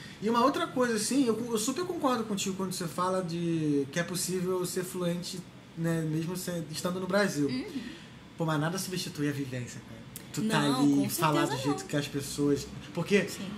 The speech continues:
Speaker 1: eu fui pros Estados Unidos, eu já tinha uns três anos de inglês.
Speaker 2: Uhum.
Speaker 1: Quando eu cheguei lá, parecia que eu não sabia nada.
Speaker 2: Sim.
Speaker 1: Entende?
Speaker 2: <laughs> Sim.
Speaker 1: Parecia que eu não sabia nada.
Speaker 2: É, o teu primeiro contato com nativo ou com qualquer imersão que
Speaker 1: Uhum.
Speaker 2: seja,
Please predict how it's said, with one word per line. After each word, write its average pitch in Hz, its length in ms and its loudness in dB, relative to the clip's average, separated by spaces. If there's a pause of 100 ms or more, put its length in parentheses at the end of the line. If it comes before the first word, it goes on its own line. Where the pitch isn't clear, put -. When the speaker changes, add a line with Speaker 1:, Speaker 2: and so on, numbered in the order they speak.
(320)
Speaker 1:
eu - 120 8
fui - 120 0
pros 214 180 -2
Estados 180 380 0
Unidos, 127 480 -2 (1500)
eu 147 60 2
já 147 100 2
tinha 180 360 0 (240)
uns 160 140 0
três 196 300 2
anos 180 180 -2
de 156 80 -2
inglês. 135 340 -2 (500)
Speaker 2:
Uhum. 190 180 -8 (140)
Speaker 1:
Quando 151 120 0
eu 165 40 0
cheguei 160 240 -2
lá, 160 100 0
parecia 165 300 -4
que 147 60 -6
eu - 20 -2
não 156 60 -4
sabia 156 260 -4
nada. 131 220 -6 (200)
Speaker 2:
Sim. 220 560 -2 (600)
Speaker 1:
Entende? 180 580 4
Speaker 2:
<laughs> - 20 -8
Sim. - 260 0
Speaker 1:
Parecia 165 300 4
que 180 60 -6
eu 185 40 0
não 185 80 0
sabia 175 360 0
nada. 165 280 0
Speaker 2:
É, - 60 6
o - 40 2
teu 320 140 0
primeiro 392 360 2
contato 339 400 2
com 381 100 -6
nativo 277 680 2
ou 254 60 6
com 262 120 -2
qualquer 285 800 0
imersão 277 720 0
que - 100 -4
Speaker 1:
Uhum. 302 120 4
Speaker 2:
seja, 185 460 0